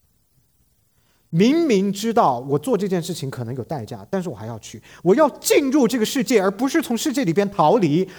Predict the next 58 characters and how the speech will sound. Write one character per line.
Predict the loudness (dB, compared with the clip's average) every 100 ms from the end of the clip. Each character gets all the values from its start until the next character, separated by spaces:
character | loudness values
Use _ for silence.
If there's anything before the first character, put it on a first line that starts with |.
| -20
所 | -2 2
以 | 2
各 | 2
位 |
弟 | 2
兄 | 0
姊 | -2
妹 | -2
们， | -2 -2
怎 | 0 2
么 | 4
样 | 4 2
保 | 2 -2
持 | -2 -4
见 | -2 -2
证， | -2 -4
不 | -4
假 | -4 -6
冒 | -2 -2
伪 | -2 -8
善， | -8 -6
做 | -6 -8
真 | -6 -6 -4
正 | -6
的 | -6
基 | -6
督 | -8
徒？ | -8 -14 _ -12 -4
要 | -2
跟 | -2
世 | -4 -6
界 | -6
互 | -6 -8
动， | -10 -14 _ _ _ _ _ _ _ _ _ _ _ _ _ _ _ _ _ _ _ _
要 | 0 2
在 | 2
世 | -2 -4
界 | -2 -2
当 | -2 -2
中 | -2 -4 -8 _ _ _ _ _ _ _ _ _ _ _
做 | -8
见 | -6 -8
证。 | -10 -18 -20 _ _ _ _ _ _ _ _ _ _ _ _
当 | 2 2
你 | 2
进 | 0 0 0
入 | 0 -2
世 | -4
界， | -2 0 0
当 | 0 0
你 | -2
进 | 0 0
入 | 2 0
人 | 0 -2
群 | -4 -6
的 | -6
时 | -6
候， | -8 -10